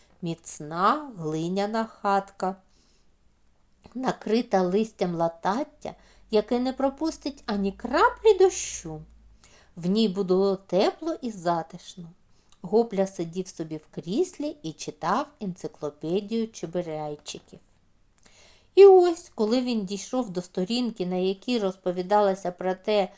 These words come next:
де мешкали чебиряйчики у прадавні часи, за вікном блиснула шаблею блискавка і торох-, тол-,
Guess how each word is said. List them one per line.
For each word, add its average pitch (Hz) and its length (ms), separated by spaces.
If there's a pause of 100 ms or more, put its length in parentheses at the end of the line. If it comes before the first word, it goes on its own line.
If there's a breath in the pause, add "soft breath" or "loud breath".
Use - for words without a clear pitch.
(320 soft breath)
де 196 160
мешкали 208 580
чебиряйчики 190 880
у 165 60
прадавні 185 560
часи, 311 580 (380 soft breath)
за 175 200
вікном 311 720
блиснула 320 720
шаблею 254 880
блискавка 170 840 (520 soft breath)
і 180 100
торох-, 160 480 (100)
тол-, 180 360